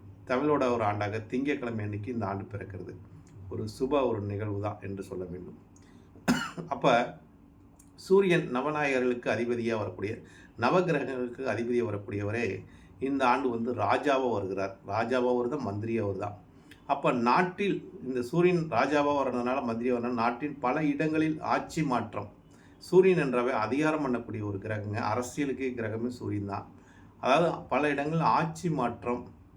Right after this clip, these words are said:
ஆ, ஏற்படுங்கிறாங்க. ஆட்சியாளர்கள் பதவி மாற்றம் ஏற்படுங்கிறாங்க.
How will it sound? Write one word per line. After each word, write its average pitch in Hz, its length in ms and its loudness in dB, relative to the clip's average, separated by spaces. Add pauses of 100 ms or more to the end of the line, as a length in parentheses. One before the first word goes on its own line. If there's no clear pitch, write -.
(400)
ஆ, 120 500 2
ஏற்படுங்கிறாங்க. 120 880 2 (360)
ஆட்சியாளர்கள் 160 800 4
பதவி 151 420 4
மாற்றம் 120 420 0
ஏற்படுங்கிறாங்க. 107 1080 -4